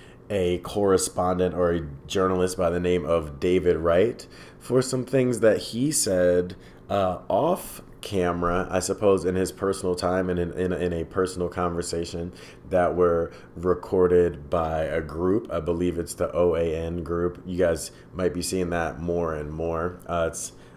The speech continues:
oh, um, I don't really give a shit. It's a, some weird ass fucking group. You know what I'm saying? There's just an, you know, <laughs> the alternative to Fox News. That's how far it, things have spun. Uh,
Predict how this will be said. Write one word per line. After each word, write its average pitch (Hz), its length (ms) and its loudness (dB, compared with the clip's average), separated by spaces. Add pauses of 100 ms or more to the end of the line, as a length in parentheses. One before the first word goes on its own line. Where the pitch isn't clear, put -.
(100)
oh, 90 260 -2
um, 85 520 -2 (1300)
I 127 120 12
don't 101 140 8
really 90 160 4
give 85 160 2
a 85 60 -2
shit. 95 240 2
It's 107 180 0
a, 98 100 2
some 104 240 -2
weird 90 220 2
ass 85 220 2
fucking 87 420 -4
group. 82 460 -6
You 95 120 -2
know 87 200 2
what 85 100 0
I'm 82 140 -4
saying? 82 320 -2
There's 92 220 2
just 92 220 -4
an, 87 240 -2 (440)
you 104 160 2
know, 85 520 0 (400)
<laughs> - 160 -18
the 113 220 2
alternative 104 760 6
to 92 160 -4
Fox 92 500 0
News. 85 380 -4
That's 92 220 4
how 90 160 4
far 85 340 2
it, 85 140 0 (100)
things 87 300 0
have 82 140 -4
spun. 85 520 -2 (560)
Uh, 87 640 6